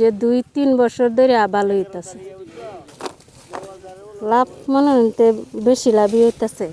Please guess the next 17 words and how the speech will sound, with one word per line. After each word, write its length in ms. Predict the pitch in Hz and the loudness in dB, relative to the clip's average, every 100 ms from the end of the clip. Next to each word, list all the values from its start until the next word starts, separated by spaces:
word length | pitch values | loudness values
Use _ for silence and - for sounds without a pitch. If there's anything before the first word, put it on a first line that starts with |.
| 180 - | -12 -10
ধানের 260 | 208 214 220 | -6 -6 -6
থেকে 220 | - 233 247 226 | -8 -6 -4 -2
বেশি। 280 | 220 - 202 170 - - - - - - - - - | -2 -4 -4 -4 -8 -20 -20 -20 -20 -20 -20 -20 -14
মনে 160 | 233 220 | -6 0
করেন 140 | 240 220 | 2 2
যে 60 | 226 214 | 0 0
ধান 160 | 214 220 220 | 0 0 -2
ফসল 320 | 240 - 254 254 | -4 -2 0 2
মারাই 260 | 254 254 247 247 | 2 2 2 2
আমরা 200 | 240 233 226 | 0 0 0
যে 80 | 233 262 | 2 2
লাভ 140 | 226 214 233 | 2 0 -2
না 80 | 240 262 | -2 0
পাই, 220 | 233 196 185 185 | 0 0 -2 -2
বাদাম 280 | 202 202 226 226 214 - 233 | -4 -2 -2 -2 -8 -12 -6
মারাই 320 | 208 202 190 190 | -4 -2 -2 -2
লাভ 120 | 185 | -6